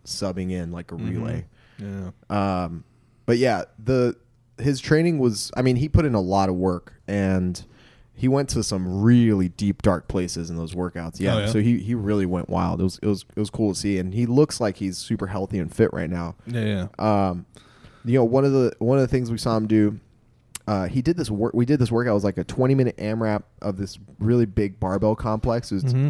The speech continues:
Speaker 1: the complex is kinda, it's big. It's five power cleans, five front squats, five shoulder to overhead, five back squats, five shoulder to overhead from the back, and then another five power cleans. So it's a thirty rep complex.
Speaker 2: Mm-hmm.
Speaker 1: So it was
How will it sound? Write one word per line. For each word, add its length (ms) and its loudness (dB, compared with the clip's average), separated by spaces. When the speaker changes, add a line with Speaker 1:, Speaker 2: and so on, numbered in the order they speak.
Speaker 1:
the 100 -8
complex 460 0
is 80 -8
kinda, 300 -4
it's 100 -10
big. 300 0
It's 140 -12
five 400 -2
power 320 -2
cleans, 520 0
five 300 -4
front 220 0
squats, 360 -4
five 360 -4
shoulder 320 0
to 60 -4
overhead, 500 -6
five 420 -6
back 280 -4
squats, 360 0
five 360 -4
shoulder 320 0
to 40 -2
overhead 420 -2
from 180 -6
the 80 -6
back, 500 -4
and 120 -4
then 100 2
another 340 0
five 340 -4
power 220 -2
cleans. 280 -8
So 80 -4
it's 120 -6
a 40 0
thirty 640 4
rep 400 -2
complex. 760 -4
Speaker 2:
Mm-hmm. 720 -4
Speaker 1:
So 160 4
it 40 6
was 180 -2